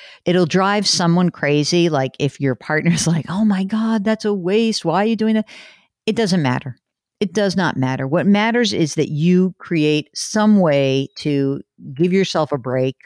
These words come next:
um, and not worry too much. Okay.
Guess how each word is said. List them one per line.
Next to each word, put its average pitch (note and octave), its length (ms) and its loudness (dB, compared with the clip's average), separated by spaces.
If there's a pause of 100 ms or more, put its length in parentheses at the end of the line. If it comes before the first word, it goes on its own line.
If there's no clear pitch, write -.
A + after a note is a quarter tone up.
(180)
um, C3 360 0
and C3+ 320 0
not D3+ 360 0
worry C3+ 360 0
too - 180 -8
much. - 460 -12 (180)
Okay. G#3 380 -2